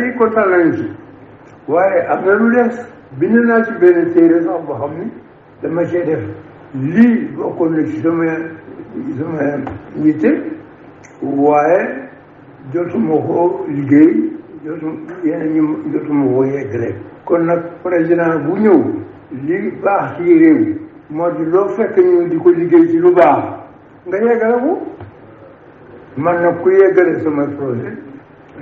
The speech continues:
ñi nga xam ne dañuy présenter contre suñu liste, daal di ñuy kii lii moom amul morom, parce que simplement parce que da ngaa xiif,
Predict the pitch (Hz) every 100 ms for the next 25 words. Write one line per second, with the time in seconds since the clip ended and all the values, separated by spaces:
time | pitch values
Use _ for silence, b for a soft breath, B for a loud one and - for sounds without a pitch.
0 | 151 175 214 220 214 180 180 175 156 160
1 | 160 - 160 147 135 131 120 127 117 104
2 | - - - - - - - - - -
3 | - - - - - - 170 143 143 117
4 | 98 180 143 131 110 - - - - -
5 | - - - 139 151 - 151 151 156 147
6 | - - 160 165 156 - 160 160 147 -
7 | 143 185 240 - - - - - - -
8 | - 160 135 131 156 156 160 - 156 156
9 | 151 135 123 143 143 135 127 190